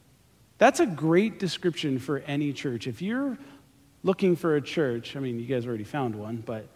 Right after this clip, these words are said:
when people are looking for a church, you wanna make sure they're in God. This is a great,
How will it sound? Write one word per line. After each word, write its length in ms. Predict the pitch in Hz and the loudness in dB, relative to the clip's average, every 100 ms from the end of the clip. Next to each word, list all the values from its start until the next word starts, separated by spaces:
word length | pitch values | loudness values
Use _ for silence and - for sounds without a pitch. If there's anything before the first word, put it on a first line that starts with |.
| _ _ _ - | _ _ _ 0
when 120 | 190 | 4
people 280 | 208 247 214 | 6 6 6
are 260 | 196 320 339 | 8 8 10
looking 360 | 180 165 175 | 8 8 6
for 180 | 151 175 | 6 6
a 60 | 165 | 4
church, 360 | - 214 247 | 4 2 4
you 80 | 240 | 4
wanna 200 | 302 277 | 6 6
make 200 | 208 214 | 4 2
sure 180 | - 233 | 2 4
they're 440 | 190 185 190 - - | 6 6 4 -2 4
in 460 | 175 156 147 135 | 8 8 6 6
God. 540 | 143 160 135 101 95 127 | 6 6 6 2 -2 4
This 220 | 262 233 | 4 4
is 140 | 170 | 2
a 160 | 147 135 | 2 0
great, 760 | 123 139 202 254 208 123 127 | -2 -6 0 2 2 0 -6